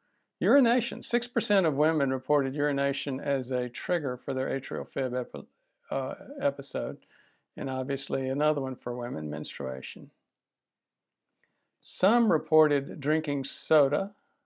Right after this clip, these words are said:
maybe the caffeine. Uh, others reported tea. So again, some more interesting information regarding atrial fib.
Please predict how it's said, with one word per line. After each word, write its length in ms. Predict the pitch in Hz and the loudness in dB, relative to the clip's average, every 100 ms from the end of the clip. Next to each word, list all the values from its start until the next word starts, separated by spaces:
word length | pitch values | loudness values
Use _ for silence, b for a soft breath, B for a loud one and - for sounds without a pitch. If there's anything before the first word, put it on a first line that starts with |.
| _ _ - | _ _ -6
maybe 280 | 131 143 147 | -2 0 0
the 120 | 139 | -2
caffeine. 640 | - 131 123 131 120 151 - _ _ _ _ _ _ _ _ _ - | 0 0 0 -6 -8 -12 -16 _ _ _ _ _ _ _ _ _ -8
Uh, 320 | 135 135 135 240 | -6 -6 -8 -2
others 320 | 147 147 139 | 0 2 0
reported 540 | 143 139 147 139 143 - | -4 -4 -2 -2 -6 -10
tea. 380 | - 143 131 - _ _ _ _ _ _ - | -8 -8 -10 -16 _ _ _ _ _ _ -18
So 440 | - 147 147 147 - | 0 4 6 6 2
again, 420 | 151 175 165 143 | 2 4 4 2
some 200 | - 160 | 0 2
more 160 | 175 165 | 2 4
interesting 600 | 175 180 175 147 165 151 | 6 6 4 2 2 2
information 680 | 147 147 143 156 143 143 135 | 2 2 4 4 4 0 0
regarding 600 | 135 131 143 139 131 127 | 0 4 6 6 4 0
atrial 460 | 127 - 135 127 | -2 -2 -6 -6
fib. 500 | - 147 131 123 135 | -4 -2 -2 -4 -10